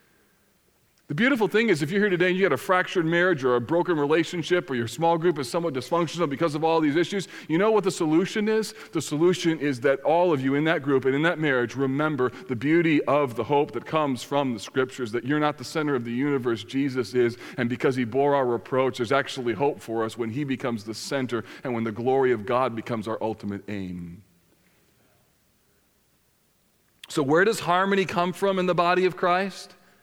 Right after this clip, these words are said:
It comes from understanding the person of Christ, and it comes from understanding and knowing the Word of Christ. Remove a Christ focus, and there's no example to follow. You'll just go back to what's in my interest, and when that happens, that leads to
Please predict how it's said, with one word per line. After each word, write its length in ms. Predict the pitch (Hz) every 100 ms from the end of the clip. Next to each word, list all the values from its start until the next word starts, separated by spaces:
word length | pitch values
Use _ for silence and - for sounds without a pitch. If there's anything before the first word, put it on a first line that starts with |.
| _ _ _ _ _
It 120 | 107
comes 280 | 165 175 156
from 160 | 160
understanding 960 | 143 147 147 - 156 151 147 139 123 107 - -
the 100 | 98
person 440 | - 139 139 185
of 120 | 175
Christ, 540 | - 180 170 175 - -
and 120 | 120
it 100 | 123
comes 440 | - 135 123 120
from 220 | - 123 117
understanding 840 | 117 110 - - 117 113 113 107 101
and 200 | 104 104
knowing 460 | 120 117 110 101 - - _ _ _
the 80 | 95
Word 360 | 95 120 151
of 140 | 127 -
Christ. 640 | - 78 - - - - _ _ _ _ _ _ _ _ -
Remove 420 | 143 151 190 208 - -
a 60 | 131
Christ 440 | - 180 180 -
focus, 800 | - 185 180 220 233 - - - - _ _ _ _ _ _ _ _ _ _ _ _ _
and 120 | 117
there's 160 | 131 151
no 160 | 180 190
example 420 | 156 185 185 165
to 60 | 143
follow. 420 | - 170 143 101
You'll 180 | 113 156
just 180 | 170
go 140 | - 165
back 340 | 135 151 165
to 160 | - 170
what's 280 | 139 214 -
in 100 | 233
my 220 | 190 196
interest, 500 | 165 131 - 95 -
and 140 | 123 113
when 140 | 113
that 180 | 165 196
happens, 400 | 156 139 131 113
that 200 | 135 123
leads 260 | 131 120 -
to 120 | 107